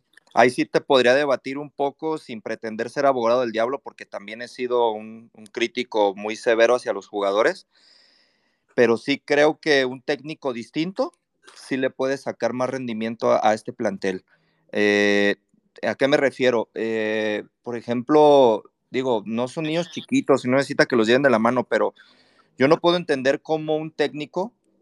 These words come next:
Eh, permitió que alguien como el Pocho, tu capitán del torneo pasado, tu máximo goleador del torneo pasado, se perdiera tanto.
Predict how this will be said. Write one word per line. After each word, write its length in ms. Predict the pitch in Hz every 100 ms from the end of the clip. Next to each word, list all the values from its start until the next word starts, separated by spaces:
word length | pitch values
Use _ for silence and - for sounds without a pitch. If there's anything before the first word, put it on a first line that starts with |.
| _ _
Eh, 320 | - 110 107 104
permitió 540 | 117 113 117 - 123
que 140 | 120 139
alguien 220 | 135 147
como 240 | 139 117
el 100 | 107
Pocho, 480 | - 127 127 196 233 _ _
tu 140 | - 110
capitán 500 | 113 - 113 - 120
del 160 | 143
torneo 320 | - 120 117 120
pasado, 520 | 139 139 127 131 135
tu 180 | - 110
máximo 420 | 110 117 156 143
goleador 440 | 127 110 107 110
del 160 | 120 127
torneo 240 | 123 113
pasado, 540 | 107 131 131 117 107 104 _ _ _ - - _ _ _
se 200 | - 127
perdiera 460 | - 117 120 123 131
tanto. 460 | 120 139 151 120